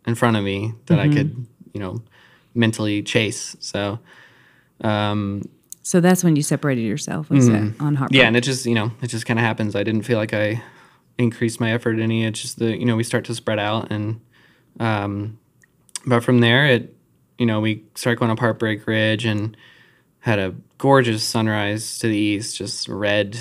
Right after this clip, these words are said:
Speaker 1: sky. Um,
Speaker 2: Mm.
Speaker 1: although, you know, that old adage, like, s-, "Red sky in morning, sailor take warning." Uh, it means some
Speaker 2: <laughs> It's
Speaker 1: rain's
Speaker 2: gonna
Speaker 1: coming
Speaker 2: come.
Speaker 1: later, yeah.
Speaker 2: <laughs>
Speaker 1: But didn't think about it then. I was just soaking up the,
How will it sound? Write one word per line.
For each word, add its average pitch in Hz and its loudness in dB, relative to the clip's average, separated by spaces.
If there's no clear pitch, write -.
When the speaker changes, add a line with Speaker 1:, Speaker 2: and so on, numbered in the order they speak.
Speaker 1:
sky. 104 -2
Um, 98 -2
Speaker 2:
Mm. - -12
Speaker 1:
although, 104 -4
you 110 -10
know, 98 -10
that 104 -6
old 104 -4
adage, 104 -4
like, 101 -8
s-, - -18
"Red 123 8
sky 131 6
in 127 8
morning, 143 6
sailor 120 4
take 120 0
warning." 113 0
Uh, 104 -4
it 117 -6
means 113 0
some 113 0
Speaker 2:
<laughs> 113 0
It's 113 2
Speaker 1:
rain's 120 4
Speaker 2:
gonna 208 8
Speaker 1:
coming - 8
Speaker 2:
come. - 10
Speaker 1:
later, 123 10
yeah. 120 6
Speaker 2:
<laughs> - -10
Speaker 1:
But 107 4
didn't 165 8
think 180 10
about 151 6
it 139 0
then. 131 4
I 110 2
was 113 0
just 117 -4
soaking 117 -2
up 110 -6
the, 104 -6